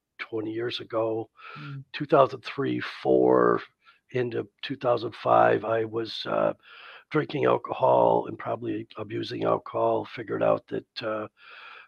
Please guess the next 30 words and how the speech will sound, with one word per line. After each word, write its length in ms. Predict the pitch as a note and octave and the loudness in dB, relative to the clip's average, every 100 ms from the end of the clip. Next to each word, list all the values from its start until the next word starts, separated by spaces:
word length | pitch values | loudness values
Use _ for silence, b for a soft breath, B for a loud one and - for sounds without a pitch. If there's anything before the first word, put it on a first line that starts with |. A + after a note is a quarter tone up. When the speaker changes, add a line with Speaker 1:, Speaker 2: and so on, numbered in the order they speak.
| - | -10
Speaker 1:
I 160 | A2+ A2+ | -6 -4
had 440 | - B2+ A2+ A2 A2+ | -4 -2 -2 -4 -6
a 140 | G#2+ | -4
struggle 500 | - - - A#2+ A#2 | -4 -2 -2 0 -2
there. 400 | - - - A2 - | 0 0 2 0 -4
Uh, 240 | - - - | -2 0 0
by 220 | - B2 | 4 4
chance, 760 | - - E3+ D3+ B2 B2+ - - _ B B B B B - | 4 0 2 4 4 0 -4 -10 _ B B B B B -4
I 180 | A#2 B2 | -2 0
had 240 | B2+ C3+ | -2 -4
had 260 | - C3+ B2+ | -2 -2 -4
the 60 | |
proper 340 | - C#3 - - | 0 0 0 -10
training 460 | - C#3+ D3 A#2+ | -2 0 0 -2
to 40 | - | -4
go 120 | B2+ | -4
down 240 | B2 A#2+ | -2 -2
to 80 | A2+ | -2
New 140 | A2+ B2 | -2 2
Orleans 440 | C3+ B2+ A2+ - | 4 2 0 -6
after 240 | A#2+ - - | -10 -10 -10
Hurricane 400 | B2 - B2 A2 | -10 -8 -12 -14
Katrina 520 | - - C3+ C3 A2 | -14 -6 -2 -2 -2
and 200 | G#2+ G#2+ | -4 -6
work 280 | A2 B2 - | -6 -8 -8
in 100 | - | -8
the 80 | G#1+ | -2
rescue 420 | A#1+ - - A1 | 0 -2 -2 -2
op-, 200 | A1+ - | -2 -2
operation 720 | A1+ A1 - G#2+ - - - | -8 -6 -8 -10 -8 -8 -10